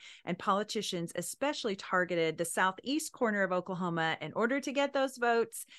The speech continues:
in Congress-, Congressional District three, where many Choctaws and Chickasaws lived.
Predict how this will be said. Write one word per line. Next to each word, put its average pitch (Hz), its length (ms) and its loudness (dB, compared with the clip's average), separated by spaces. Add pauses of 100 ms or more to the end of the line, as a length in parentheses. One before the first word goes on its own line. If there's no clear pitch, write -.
(140)
in 202 160 2
Congress-, 208 500 4
Congressional 202 640 4
District 190 360 -4
three, 226 300 2 (280)
where 214 160 8
many 226 400 6
Choctaws 196 720 0
and 180 160 0
Chickasaws 185 540 -2
lived. 165 340 -2